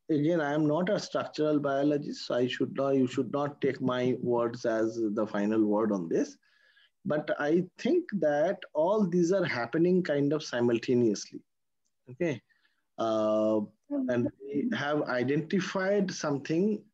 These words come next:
like an E site, uh, like Venki Ramakrishnan's group have identified something like the E site, uh, from where the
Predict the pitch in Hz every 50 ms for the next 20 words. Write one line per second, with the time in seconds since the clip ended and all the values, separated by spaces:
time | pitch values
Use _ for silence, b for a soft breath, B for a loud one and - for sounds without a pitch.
0 | _ _ 131 127 117 127 139 - 143 156 147 131 - - 127 120 - - 127 107
1 | 98 135 196 185 - - - 131 135 123 120 120 117 117 117 117 117 117 113 117
2 | - - 117 120 120 117 - 147 131 127 123 123 123 117 - 127 120 - - 143
3 | 160 180 180 170 160 - - - 101 92 110 131 143 143 143 - _ - - 120
4 | 120 120 104 107 110 127 131 - 143 160 156 156 147 - - 131 123 120 151 147
5 | 139 131 127 127 117 127 120 113 120 120 - 123 113 127 151 151 - b b b
6 | b b b b b b b _ _ - - 113 110 104 - 113 117 110 110 113
7 | 113 113 120 127 139 139 - 131 120 120 139 185